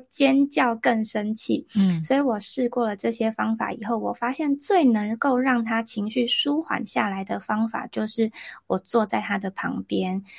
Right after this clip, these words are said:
Speaker 1: 然后陪他，然后看着他，什么事也不做，就是看着他，让他可以慢慢感受到，就是刚刚慧敏老师所说的，所说的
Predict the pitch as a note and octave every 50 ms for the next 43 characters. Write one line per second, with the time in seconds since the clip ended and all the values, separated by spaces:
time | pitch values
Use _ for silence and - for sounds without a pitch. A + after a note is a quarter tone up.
0 | - - - - F3+ F#3 F#3 - - A3 G#3+ G#3 G3+ G3+ - _ _ _ _ _
1 | _ - - - F3 F3+ F#3 F#3 - G3 F#3+ F#3+ F#3+ F#3+ G3 G3+ G3 G3 F#3+ G3+
2 | G#3 G3+ - - - E4 D4 A#3+ G#3+ - F#3 F#3 - - F#3+ F#3 F#3 F#3 F#3+ -
3 | - G#3+ F#3 F#3 F#3+ - - B3 G#3 G3 F#3+ - F#3 F3 - - G3+ F#3+ - G3
4 | F#3+ - G3 G3 - - B3+ A#3 A3 G3 - - - - - - F3+ E3+ F3 -
5 | - - - - - _ _ - A#3 A3 G#3+ G#3+ G#3 G3+ G3+ - G3+ G3+ G3 F#3+
6 | F#3+ G3 G3+ G3+ G3 G3+ G3 F#3+ F#3+ G3 E3+ E3+ E3+ F3 - G3+ F#3+ G3 G3+ G3
7 | F#3+ - G3 G3 G3+ G3 - G3 G3 G3+ G#3+ G#3+ G#3+ A3 A3 - _ _ - A#3
8 | G#3+ G3 F#3+ F#3 F3+ F3+ - - G#3 G#3+ - - - E3+ F#3+ - - - G#3 G3+
9 | G3+ - F3+ F3 F3 F3+ - - - - G#3 F#3 F#3 F#3 - A#3+ A3+ A3+ A#3 A3
10 | G#3